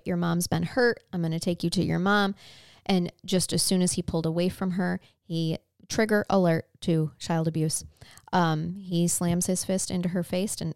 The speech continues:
face and tells her to shut the fuck up. So he's sexually assaulting her, and she also vomits and urines, urinates and defecates in his mother's vehicle, which made him pull over,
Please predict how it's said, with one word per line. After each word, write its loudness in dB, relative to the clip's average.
face -2
and -6
tells -4
her -6
to -8
shut -8
the -20
fuck -10
up. -12
So 6
he's -2
sexually 4
assaulting 2
her, 2
and 0
she -2
also 4
vomits 0
and 0
urines, 0
urinates 0
and 0
defecates -2
in -2
his -2
mother's -2
vehicle, -2
which -4
made -2
him -4
pull -2
over, 2